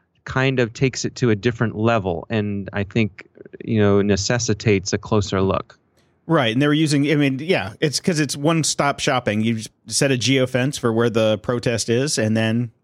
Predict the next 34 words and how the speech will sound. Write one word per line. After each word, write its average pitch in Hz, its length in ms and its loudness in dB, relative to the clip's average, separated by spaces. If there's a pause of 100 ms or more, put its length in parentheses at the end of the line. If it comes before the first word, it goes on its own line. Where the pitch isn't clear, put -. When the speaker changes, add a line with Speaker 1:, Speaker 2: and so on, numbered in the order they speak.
(160)
Speaker 2:
go 127 100 0
to 120 80 0
town 151 300 0
on 107 160 2
it. - 160 -2
So 113 240 0 (280)
otherwise 135 400 2
you'd 127 120 2
have 120 160 0
to 123 80 -4
go 113 240 2
and 104 240 0
do 117 140 2
it 107 120 -2
yourself, 87 580 -6 (160)
you 113 140 0
know, 98 140 2
so. 92 320 0 (320)
But 156 100 2
the, 160 120 2
the 143 200 0
data 208 240 2
was 170 160 2
already 139 300 2
out 113 200 -2
there. 90 220 0
That's 95 200 -2
the 101 100 2
interesting 95 420 -4
thing. 90 380 -4
So, 101 420 2
you 127 140 0
know, 107 260 2 (560)
it's, 135 220 0